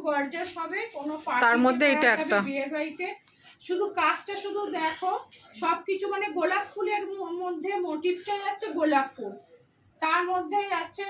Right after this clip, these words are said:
Speaker 1: তোমার মিনে করা আছে শাড়িটা, শুধু
Speaker 2: গায়ে
Speaker 1: ম্যাচিংটা
Speaker 2: ফেলাতেই
Speaker 1: শুধু
Speaker 2: বোঝা
Speaker 1: দেখো।
Speaker 2: যাচ্ছে যে কতটা সফট শাড়িটা।
Speaker 1: সফট, একদম সফট শাড়িটা, দারুণ শাড়ি, হালকা শাড়ি এখন সবাই পরতে চায়।
Speaker 2: দামটা বলে দাও।
Speaker 1: ভারী শাড়ি পরতে এখন কেউ চায় না।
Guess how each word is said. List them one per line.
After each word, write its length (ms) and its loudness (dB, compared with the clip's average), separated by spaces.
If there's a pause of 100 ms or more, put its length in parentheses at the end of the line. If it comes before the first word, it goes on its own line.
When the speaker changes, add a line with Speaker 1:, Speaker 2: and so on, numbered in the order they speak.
Speaker 1:
তোমার 420 -2
মিনে 400 -2
করা 260 2
আছে 320 -2
শাড়িটা, 420 -2
শুধু 160 -2
Speaker 2:
গায়ে 180 8
Speaker 1:
ম্যাচিংটা 260 4
Speaker 2:
ফেলাতেই 420 6
Speaker 1:
শুধু 100 -2
Speaker 2:
বোঝা 200 8
Speaker 1:
দেখো। 240 6
Speaker 2:
যাচ্ছে 160 0
যে 120 4
কতটা 340 6
সফট 460 2
শাড়িটা। 500 0 (400)
Speaker 1:
সফট, 280 0 (180)
একদম 640 -2
সফট 300 0
শাড়িটা, 540 -2
দারুণ 520 0
শাড়ি, 320 -2
হালকা 520 0
শাড়ি 340 -2
এখন 240 -4
সবাই 440 -4 (360)
পরতে 360 -4
চায়। 300 2 (1500)
Speaker 2:
দামটা 320 4
বলে 220 4
দাও। 120 -2
Speaker 1:
ভারী 520 0
শাড়ি 380 0
পরতে 300 -6
এখন 380 -4
কেউ 280 -6
চায় 320 -2
না। 200 -4